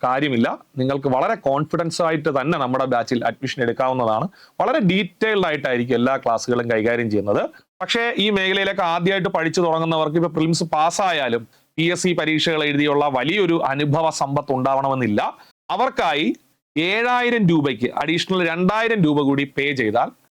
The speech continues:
രാവിലെ മുതൽ വൈകിട്ട് വരെ നിങ്ങളോടൊപ്പം ഒരു മെന്ററും ഉണ്ടാവും, ലക്ഷ്യയുടെ മെന്റർ. ഡിഗ്രി പ്രിലിംസ് സമയത്ത് മെന്റർഷിപ്പ് എടുത്ത ഉദ്യോഗാർത്ഥികൾക്കറിയാം, മെന്റർ നിങ്ങളെ വളരെയധികം സപ്പോർട്ട് ചെയ്തിരുന്നു,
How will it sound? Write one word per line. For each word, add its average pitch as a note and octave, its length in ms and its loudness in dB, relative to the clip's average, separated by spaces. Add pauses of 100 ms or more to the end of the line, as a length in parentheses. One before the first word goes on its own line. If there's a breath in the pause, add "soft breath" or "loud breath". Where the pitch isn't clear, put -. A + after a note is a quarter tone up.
(200)
രാവിലെ F#3+ 320 0
മുതൽ F#3 320 0 (160)
വൈകിട്ട് E3 440 0
വരെ B2+ 320 0 (160)
നിങ്ങളോടൊപ്പം C#3+ 640 0
ഒരു C#3 220 2 (220)
മെന്ററും E3 500 2 (100)
ഉണ്ടാവും, G#2 280 -2 (140)
ലക്ഷ്യയുടെ C3+ 500 -2
മെന്റർ. A#2 300 -2 (400 loud breath)
ഡിഗ്രി C#3 280 0
പ്രിലിംസ് D#3 440 0
സമയത്ത് D#3 460 -2
മെന്റർഷിപ്പ് D#3 540 -2
എടുത്ത D3 120 -4
ഉദ്യോഗാർത്ഥികൾക്കറിയാം, D3+ 1040 0 (280 soft breath)
മെന്റർ D3 260 0
നിങ്ങളെ D3+ 280 0 (120)
വളരെയധികം D#3 480 0
സപ്പോർട്ട് C#3+ 420 -2
ചെയ്തിരുന്നു, C#3 400 0